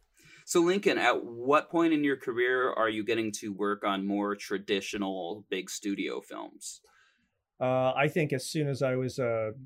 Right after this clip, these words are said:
Speaker 2: D G A trainee, um, I was working on, uh, immediately I started working on T V shows like, um,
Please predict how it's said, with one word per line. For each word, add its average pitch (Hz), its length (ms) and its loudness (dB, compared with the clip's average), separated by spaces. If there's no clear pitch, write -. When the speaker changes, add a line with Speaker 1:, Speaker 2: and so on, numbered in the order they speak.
Speaker 2:
D 135 160 -4
G 143 180 -6
A 127 100 -2
trainee, 127 720 -6
um, 113 380 -8
I 131 60 -4
was 123 160 -4
working 143 340 0
on, 113 320 -4
uh, 151 200 -2
immediately 196 440 6
I 143 80 8
started 151 340 4
working 147 320 0
on 123 300 0
T 165 200 -2
V 151 160 0
shows 135 680 2
like, 117 380 -2
um, 113 320 -4